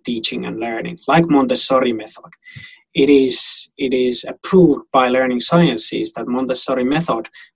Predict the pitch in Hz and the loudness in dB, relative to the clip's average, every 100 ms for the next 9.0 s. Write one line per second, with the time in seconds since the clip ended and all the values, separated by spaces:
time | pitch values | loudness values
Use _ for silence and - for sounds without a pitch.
0 | - 117 117 - - 123 - 135 - 143 | -6 -4 -4 -8 -8 -8 -8 -12 -2 0
1 | 143 - - - - - 120 - - 113 | 2 0 -2 -2 -2 -6 -10 -10 -10 -10
2 | _ - 120 - 139 - - 120 - - | _ -12 -10 -2 0 0 -4 -6 -4 -6
3 | - 120 113 - - 113 123 120 90 - | -4 -6 -6 -6 -6 -4 -2 -2 -6 -12
4 | - - - - - 160 135 131 170 - | -16 -20 -10 -2 2 4 6 4 2 -6
5 | _ _ - 165 175 - 175 156 143 139 | _ _ 0 2 2 4 6 6 2 2
6 | 135 135 131 123 120 - 120 139 180 - | 4 4 2 -4 -10 -6 -6 0 0 2
7 | 202 180 170 170 143 127 127 139 - 139 | 2 4 6 4 2 0 0 -2 -4 -2
8 | 127 117 113 - 165 170 170 156 131 123 | 0 -2 -6 0 4 4 4 4 2 -2